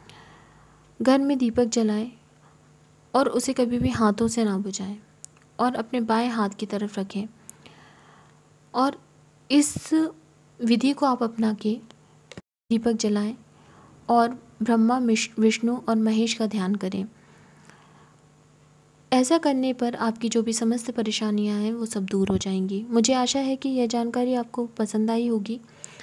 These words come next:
अगर आप हमारे चैनल पर नए हैं और अभी तक आपने हमारे चैनल को सब्सक्राइब नहीं किया है, तो हमारे चैनल को सब्सक्राइब करें, बेल बटन को दबाएं, जिससे नए वीडियो का नोटिफिकेशन आपको मिल सके। वीडियो को अपने मित्रों के साथ शेयर करें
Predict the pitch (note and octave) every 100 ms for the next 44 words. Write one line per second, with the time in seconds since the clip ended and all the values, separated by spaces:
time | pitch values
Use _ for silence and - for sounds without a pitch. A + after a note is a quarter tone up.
0 | - A#3 A#3 C#4 C4+ C4 C4 B3+ B3+ A#3+
1 | A#3+ A#3+ A3 G#3+ B3 A#3 B3+ D4+ C#4+ A3+
2 | G#3+ A#3+ A#3+ A3 - A3 A3 B3 A#3+ A#3
3 | A3+ A#3 A#3 B3 A3+ A3 G#3 - G#3+ G#3
4 | G#3+ G#3+ - G#3 G#3+ A#3+ - - - -
5 | - A#3 A#3 A#3 C4+ B3+ A#3+ A#3 A3 G#3
6 | G3+ - G3+ G3+ G3+ G#3 B3 A#3 A#3 A#3
7 | A3+ G#3 G3+ G3+ G3+ F#3+ G3+ B3 - A3+
8 | - G#3+ G#3+ A#3 A3+ G#3+ G#3+ G#3+ G#3 A#3+
9 | A#3+ A#3 A#3 A#3+ A#3+ A#3 A#3 A#3 A3+ A3+
10 | A#3 B3 - - - - - - - -
11 | A#3+ B3 C4+ C4+ C4+ C4 B3 C4 B3 B3
12 | A#3 G#3+ A3 G#3 G#3 G#3+